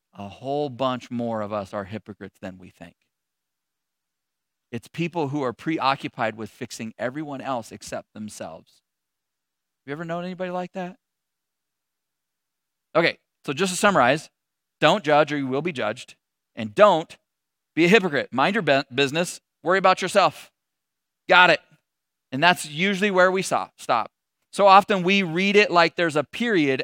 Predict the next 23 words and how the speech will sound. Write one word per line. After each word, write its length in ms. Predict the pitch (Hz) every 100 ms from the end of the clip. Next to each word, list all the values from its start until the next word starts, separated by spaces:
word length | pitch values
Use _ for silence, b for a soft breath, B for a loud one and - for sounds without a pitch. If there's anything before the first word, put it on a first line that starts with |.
| -
after 340 | 156 160 175
the 100 | 160
word 200 | 156 151
hypocrite, 480 | 143 139 123 101 - _ _ _ _ _
but 140 | - 123
there's 220 | 143 135
not. 440 | 170 202 131 87 - _ _ _ _ _ -
It's 160 | 117
a 60 | 139
comma. 560 | - 185 170 120 76 _ _ _ _ _ _
Jesus 400 | - 156 160 160
isn't 260 | 170 160 147
done. 380 | 170 131 104 -
So 120 | 113
this 180 | 113 123
is 80 | 139
what 140 | 147
he 80 | 147
says 300 | - 160 143
next. 300 | 165 131 -
Check 180 | 135 131
this 180 | 143 151
out. 240 | 120 -